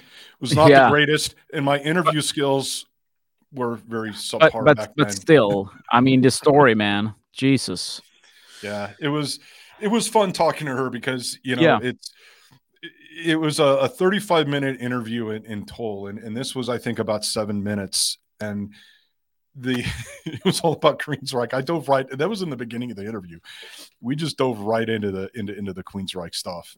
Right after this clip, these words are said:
Speaker 1: and, uh, she, she was very gracious about that and, and very cool. And a-, after the, the interview, you know, we, we chatted for a little bit, and she's just such a great woman. She really is. She was just so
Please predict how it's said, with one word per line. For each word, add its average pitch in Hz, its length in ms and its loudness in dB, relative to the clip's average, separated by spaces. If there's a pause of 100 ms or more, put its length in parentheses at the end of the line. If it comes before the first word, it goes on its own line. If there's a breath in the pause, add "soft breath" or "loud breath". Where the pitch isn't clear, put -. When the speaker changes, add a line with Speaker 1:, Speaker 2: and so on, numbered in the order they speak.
Speaker 1:
and, 98 300 -12
uh, 95 260 -8 (640)
she, 147 240 -2
she 160 160 2
was 147 120 4
very 135 220 4
gracious 113 460 0
about 95 320 -4
that 92 240 -4
and, 98 120 -10
and 104 140 -10
very 104 260 -4
cool. 95 360 -6
And 101 160 -10
a-, 110 260 0
after 120 380 -2
the, 104 320 0 (580 soft breath)
the 110 240 -2
interview, 104 520 0
you 101 120 -6
know, 101 180 -6
we, 98 200 -8
we 95 120 -10
chatted 95 440 -6
for 95 280 -8
a 92 120 -8
little 90 180 -6
bit, 92 260 -10
and 107 80 -10
she's 190 220 -6
just - 380 -4
such 220 200 0
a 113 60 -6
great 98 320 -8
woman. 90 400 -12
She - 260 -4
really 110 580 -2
is. 90 180 -10
She - 180 -10
was 98 240 -8
just - 520 -8 (400 loud breath)
so - 360 0